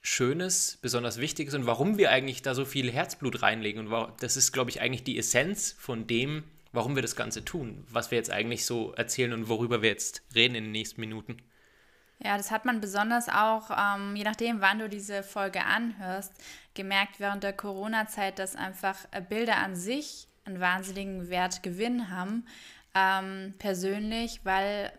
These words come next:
Speaker 2: weil sie einfach Zeitzeuge sind, weil sie dokumentieren, was gesch-, geschieht und vor allem das auf ganz, ähm, echte Weise, auf, auf, ja, wie wir es immer sagen, ästhetisch, ehrlich, echt. Ähm, ja, Bilder,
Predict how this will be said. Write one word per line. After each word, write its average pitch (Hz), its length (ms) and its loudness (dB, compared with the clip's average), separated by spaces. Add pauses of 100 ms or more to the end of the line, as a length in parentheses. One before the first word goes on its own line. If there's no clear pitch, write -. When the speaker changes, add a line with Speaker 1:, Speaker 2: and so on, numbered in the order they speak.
Speaker 2:
weil 185 360 0
sie 202 140 -2
einfach 202 300 0
Zeitzeuge 190 720 0
sind, 175 500 -6
weil 185 180 2
sie 196 120 -4
dokumentieren, 220 840 0
was 202 260 0
gesch-, - 520 -6
geschieht 233 560 0 (520)
und 202 120 -4
vor - 160 0
allem 208 240 4
das 208 180 2
auf 196 200 -2
ganz, 196 460 -2
ähm, 185 360 -4
echte 190 420 0
Weise, 185 540 2
auf, 175 360 -8
auf, 170 200 -10 (220)
ja, 185 220 -4
wie 185 140 -4
wir 240 140 4
es 254 80 0
immer 220 240 2
sagen, 202 340 4
ästhetisch, 208 540 -4
ehrlich, 196 400 -2
echt. - 360 -4 (600)
Ähm, 196 400 -2 (100)
ja, 196 180 2
Bilder, 226 600 2